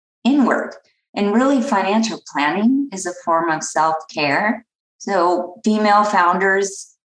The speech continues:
those that I work with, have high demands on their time. I mean, they're vetting opportunities, dealing with the day-to-day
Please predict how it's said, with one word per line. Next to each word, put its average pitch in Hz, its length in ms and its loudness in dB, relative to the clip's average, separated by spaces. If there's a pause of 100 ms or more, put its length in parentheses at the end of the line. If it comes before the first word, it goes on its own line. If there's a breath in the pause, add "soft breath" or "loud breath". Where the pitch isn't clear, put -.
(100)
those 214 240 4
that 196 140 4
I 170 260 4
work 254 340 0
with, 294 200 0 (240)
have 202 220 4
high 202 400 2
demands 160 500 0
on 147 220 4
their 139 200 0 (140)
time. 127 400 0 (600)
I 180 40 -8
mean, 165 200 -2
they're 156 240 0
vetting 180 400 2
opportunities, 240 1080 2
dealing 160 340 -2
with 147 180 -2 (460)
the 135 200 -2
day-to-day 156 880 0